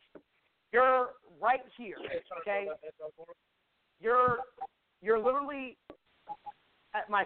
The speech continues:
forehead. I need you to break loose from that fourteen touchdown barrier and,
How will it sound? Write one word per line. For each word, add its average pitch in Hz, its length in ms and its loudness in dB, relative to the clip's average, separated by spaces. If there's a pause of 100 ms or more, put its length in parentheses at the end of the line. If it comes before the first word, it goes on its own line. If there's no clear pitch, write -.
forehead. 147 320 -2 (1400)
I 226 140 2
need 311 280 -4
you 220 380 -6 (680)
to 214 80 2
break 196 400 4
loose 214 240 2 (200)
from 208 200 2
that 202 140 0 (140)
fourteen 220 520 0
touchdown 226 640 -2 (300)
barrier 233 460 2 (2250)
and, 202 360 0